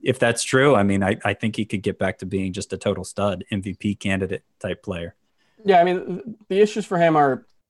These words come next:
Speaker 2: the platoon splits. He had a seven sixty-one O P S against lefties. If that's who he is, he can probably continue to be the guy he was last season.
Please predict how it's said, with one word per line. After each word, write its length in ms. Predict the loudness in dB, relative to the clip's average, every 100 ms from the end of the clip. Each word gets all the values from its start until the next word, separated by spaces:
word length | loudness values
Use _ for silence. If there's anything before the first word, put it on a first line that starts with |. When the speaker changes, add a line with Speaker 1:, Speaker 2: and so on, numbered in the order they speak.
| -14
Speaker 2:
the 100 | -12
platoon 400 | -8 -4 -2 -2
splits. 480 | 2 2 2 -6 -20 _ -6
He 140 | 2
had 160 | 2 2
a 20 |
seven 300 | 2 2 2
sixty-one 480 | -4 -4 -2 -2 -2
O 100 | -4
P 140 | -6
S 180 | -6 -8
against 220 | -10 2
lefties. 500 | 2 2 -2 -4 -8 _ _ _ _ _ _ _
If 280 | 0 0 0
that's 720 | -4 2 4 4 2 -2 -14 -8
who 140 | 0 2
he 260 | 2 2
is, 260 | 4 4 4
he 100 | 0
can 120 | 0
probably 400 | 2 4 6 2
continue 480 | -2 -4 -2 0 -2
to 140 | -2
be 440 | -6 -6 -8 -10 -14 _ _ _
the 120 | 0 4
guy 220 | 6 4
he 140 | 2
was 340 | -4 -2 -4 -4
last 320 | -8 -8 -8
season. 460 | -6 -6 -10 -20